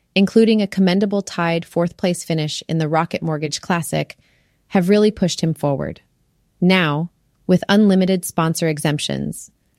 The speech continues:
Quest will be competing in the Barbasol Championship as he continues to work towards earning his full tour card for the next season. It's an inspiring journey for Quest,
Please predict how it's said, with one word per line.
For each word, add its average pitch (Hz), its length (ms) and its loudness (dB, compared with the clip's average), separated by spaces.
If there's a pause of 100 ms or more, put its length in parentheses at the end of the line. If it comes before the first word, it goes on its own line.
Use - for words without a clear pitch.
(180)
Quest - 380 0
will 208 60 0
be 190 120 2
competing 175 540 0
in 180 140 2
the 165 80 0
Barbasol 160 500 -2
Championship 151 680 -4 (360)
as 175 140 2
he 196 80 4
continues 196 560 2
to 208 120 -2
work 170 280 -2
towards 160 340 -4
earning 175 280 0
his 160 220 -4
full 196 240 0
tour 170 300 -2
card 147 460 -4 (320)
for 170 100 0
the 156 120 4
next 143 260 -4
season. 143 400 -4 (1000)
It's 226 180 4
an 240 80 6
inspiring 226 580 4
journey 208 280 2
for 156 160 -6
Quest, - 580 -6